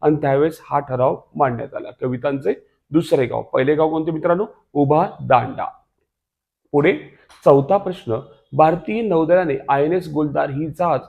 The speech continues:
कोणत्या राज्याला देण्यात आले आहे? तर उत्तर आहे महाराष्ट्र राज्याला देण्यात आलेले आहे. पुढे पाचवा प्रश्न, दोन हजार पंचवीस मध्ये पंतप्रधान मोदी जागतिक मान्यता रेटिंगमध्ये कितवे स्थान पटकावले आहे? तर असं म्हटलं तर की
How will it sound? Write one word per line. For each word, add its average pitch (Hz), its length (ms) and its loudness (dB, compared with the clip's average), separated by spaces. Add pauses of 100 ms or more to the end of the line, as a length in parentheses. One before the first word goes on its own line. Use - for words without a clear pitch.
(260)
कोणत्या 156 420 2
राज्याला 147 440 -2
देण्यात 143 380 -2 (200)
आले 131 280 -2 (140)
आहे? 123 240 -8
तर 117 120 -8
उत्तर 139 360 -2
आहे 202 120 0 (340)
महाराष्ट्र 151 720 -2
राज्याला 135 520 -2
देण्यात 135 380 -4 (160)
आलेले 117 380 -4 (320)
आहे. - 480 -4 (460)
पुढे 143 260 4 (460)
पाचवा 147 320 4
प्रश्न, 185 300 -8 (420)
दोन 143 100 4
हजार 175 100 8
पंचवीस 185 400 0
मध्ये 196 160 0
पंतप्रधान 175 520 -2 (220)
मोदी 151 440 -2
जागतिक 147 520 -2
मान्यता 156 400 -2
रेटिंगमध्ये 147 520 -6 (380)
कितवे 165 400 0
स्थान 175 280 -4
पटकावले 147 640 -2 (160)
आहे? 127 220 -4
तर 147 140 -6 (120)
असं 139 200 -6
म्हटलं 139 380 -4
तर 160 60 -6
की 214 360 -8